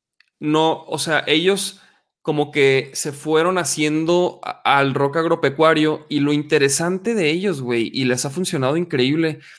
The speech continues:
es que se están ganando al público rockero,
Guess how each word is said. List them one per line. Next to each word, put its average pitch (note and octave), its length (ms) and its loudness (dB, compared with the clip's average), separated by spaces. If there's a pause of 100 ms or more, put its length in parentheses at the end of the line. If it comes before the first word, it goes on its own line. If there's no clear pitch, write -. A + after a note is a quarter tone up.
(360)
es C#3+ 240 4
que F#3+ 100 4
se F3+ 100 2
están D3+ 300 2
ganando F3 680 4
al C#3 220 2
público F3+ 420 4
rockero, D#3 640 2